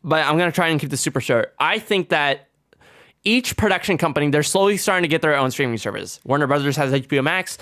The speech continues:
Disney has Disney Plus. Uh, Paramount has Paramount Pic-, uh, Paramount Plus, um,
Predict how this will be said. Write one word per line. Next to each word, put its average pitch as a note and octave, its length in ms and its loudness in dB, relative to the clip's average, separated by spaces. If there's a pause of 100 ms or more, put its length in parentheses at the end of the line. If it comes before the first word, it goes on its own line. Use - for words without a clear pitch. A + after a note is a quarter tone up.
(360)
Disney C#3+ 240 0
has B2+ 120 0
Disney A2+ 260 -6
Plus. - 420 -8 (320)
Uh, G#2 220 0
Paramount D#3 540 -2
has B2+ 220 -4
Paramount D#3+ 360 -2
Pic-, E3+ 200 -6 (100)
uh, C#3+ 300 0
Paramount D3+ 380 -2
Plus, C#3+ 400 -2 (420)
um, A2+ 640 0